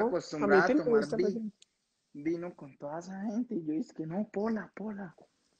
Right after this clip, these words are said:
Speaker 2: Pues uno, uno está con lo que hay.
Speaker 1: Caro, he disfrutado tanto esta conversación, te lo juro.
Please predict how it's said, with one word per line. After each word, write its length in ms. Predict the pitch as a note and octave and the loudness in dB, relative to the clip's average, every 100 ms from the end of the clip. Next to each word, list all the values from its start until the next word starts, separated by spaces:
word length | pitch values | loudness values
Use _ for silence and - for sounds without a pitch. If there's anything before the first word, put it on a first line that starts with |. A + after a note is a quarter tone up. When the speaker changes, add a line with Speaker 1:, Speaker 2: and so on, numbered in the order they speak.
| - - - - - | -18 -18 -20 -20 6
Speaker 2:
Pues 220 | F4+ C4 | 8 10
uno, 320 | C4 B3 B3+ | 10 10 8
uno 200 | A#3+ A#3+ | 8 6
está 220 | B3 C#4+ C4+ | 6 4 2
con 140 | C#4+ | 2
lo 80 | C4+ | 2
que 140 | - G3+ | 4 4
hay. 200 | F3+ A#3 - - - - _ - - _ _ _ _ _ _ _ - - - - _ _ - | 4 2 -6 -12 -20 -20 _ -20 -20 _ _ _ _ _ _ _ -18 -18 -20 -20 _ _ 2
Speaker 1:
Caro, 300 | C#3 C#3+ C#3 | 6 10 12
he 80 | |
disfrutado 520 | D3+ D3+ C#3 C#3 C#3+ D3+ | 10 8 0 4 4 4
tanto 340 | D#3 D#3 D3+ | 0 -2 -6
esta 180 | D#3+ D3+ | -6 -4
conversación, 520 | D3 C3 A#2+ B2 C3+ | 0 0 2 0 -2
te 100 | B2+ | -2
lo 120 | B2 B2 | 0 0
juro. 260 | B2 A#2 | 0 -4